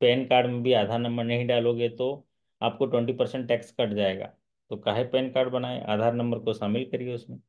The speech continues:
है ना, इंटीग्रेट कर दीजिए। तो आधार नंबर जो है तीनों में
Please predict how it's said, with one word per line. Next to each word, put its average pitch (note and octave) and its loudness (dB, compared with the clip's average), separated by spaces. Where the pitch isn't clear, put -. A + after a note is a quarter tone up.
है D3+ -4
ना, F#3 -4
इंटीग्रेट A2+ -2
कर A2 0
दीजिए। A2+ -10
तो C#3 4
आधार B2+ 2
नंबर C#3+ 2
जो A#2+ -2
है C3 -2
तीनों A2+ -4
में E3+ -6